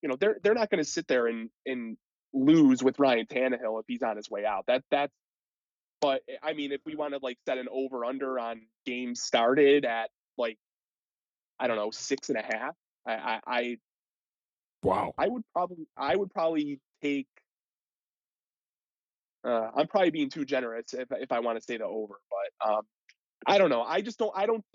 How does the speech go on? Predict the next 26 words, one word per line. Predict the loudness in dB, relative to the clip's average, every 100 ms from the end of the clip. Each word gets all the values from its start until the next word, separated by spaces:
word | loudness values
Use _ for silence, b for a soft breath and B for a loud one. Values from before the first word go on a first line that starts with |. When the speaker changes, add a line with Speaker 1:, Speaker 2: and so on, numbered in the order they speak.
| -6
Speaker 1:
I | -4
don't | -4 -8
see | -16
this | -6
going | -6 -6 -4
very | -4 -2
well. | -4 -4
I | -6
mean, | -6 -8 -10 _ _ _ _ -2
Derrick | 0 0
Henry's | 0 0 -2 -4 -8
coming | -6 -4 -2
off, | -2 -2
like, | -6
a | -8
pretty | -6 -2
major | 2 2 2 0
injury. | 2 2 2 -2 -2 -2 -2
He's | 2
thirty | 6 6 8
years | 4 6
old. | 8 8
Speaker 2:
Yep. | 6
Speaker 1:
Like, | 0 -4 -8
he's | -14
still | -6 -6